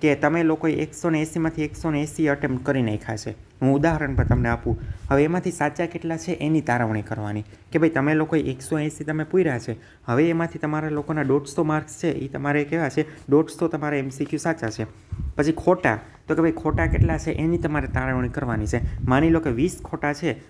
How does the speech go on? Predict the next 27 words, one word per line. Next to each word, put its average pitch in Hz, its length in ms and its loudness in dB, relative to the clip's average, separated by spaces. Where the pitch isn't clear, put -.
તો 139 80 -2
એ 147 120 2
તમારે 135 380 -4
એ 135 60 -6
પ્રમાણે 123 320 -4
કરવાની 147 380 -4
છે 160 140 -4
અને 131 200 2
દસ 156 320 2
બાકીના 143 380 -2
જે 135 160 2
છે 135 220 -4
એ 170 80 4
તમે 139 260 2
એટેમ્પ્ટ 120 360 -4
કર્યા 120 200 0
નથી. 135 340 -2
હવે 127 140 4
આવી 143 280 4
સ્થિતિ 170 360 -2
હોય 170 100 4
તો 160 100 -2
તમારે 143 260 -2
કઈ 165 180 -2
રીતે 151 180 -4
માર્ક્સ 135 380 -2
ગણવાના 123 320 0